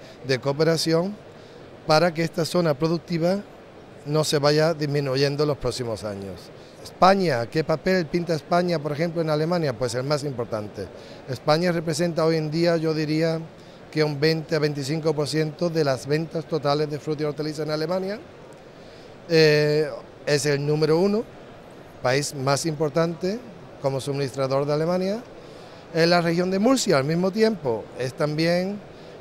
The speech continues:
eh, una región clave, porque está entre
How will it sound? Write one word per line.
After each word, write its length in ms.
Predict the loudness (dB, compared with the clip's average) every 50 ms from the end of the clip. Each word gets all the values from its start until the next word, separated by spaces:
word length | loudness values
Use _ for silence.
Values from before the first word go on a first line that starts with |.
| -6 0
eh, 320 | 2 2 4 4 4 2 2
una 200 | 0 0 0 0
región 400 | 0 0 2 0 0 0 -2 -6 -6
clave, 440 | 0 4 6 6 8 8 6 4 2 0 -10 -18 -18 -18 -18 -18 -18 -20 -20 -20 -18 -8 -4
porque 200 | -2 -2 -2 -2
está 200 | 0 2 2 2
entre 380 | 2 2 0 0 0 0 -2